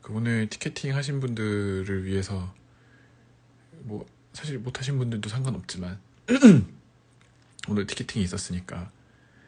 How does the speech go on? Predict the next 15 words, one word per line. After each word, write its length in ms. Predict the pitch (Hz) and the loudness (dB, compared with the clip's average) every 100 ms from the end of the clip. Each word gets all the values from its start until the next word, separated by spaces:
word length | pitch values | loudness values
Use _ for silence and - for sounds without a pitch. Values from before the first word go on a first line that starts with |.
| - - | -20 -16
뭐 100 | - | -8
기념 340 | 117 117 113 | -2 0 0
방송 420 | 107 107 117 147 180 - - | -2 -2 -2 -2 -6 -14 -18
같은 260 | 98 110 | -10 -4
걸 80 | 107 | -2
하려고 240 | 117 123 117 | -2 -4 -4
하는데 440 | 117 95 80 110 - - - - | -4 -4 -6 -10 -14 -20 -20 -12
몰라서 380 | - 127 135 127 | 0 4 4 4
못 180 | 98 101 | 0 -2
오실까 360 | 113 101 80 71 | -4 -4 -6 -6
봐 200 | 71 - _ - - _ - - - _ _ _ _ | -8 -12 _ -20 -20 _ -20 -20 -20 _ _ _ _
이렇게 420 | - - 80 78 - - _ _ _ _ _ _ _ _ _ _ _ _ _ _ _ _ _ _ _ - | -18 -10 -8 -8 -12 -20 _ _ _ _ _ _ _ _ _ _ _ _ _ _ _ _ _ _ _ -8
인스타 400 | 113 95 - 92 | -6 -6 -6 -8
라이브를 560 | 85 82 78 78 73 - | -6 -8 -10 -12 -12 -14
켰습니다. 540 | - - 104 82 | -12 -8 -8 -10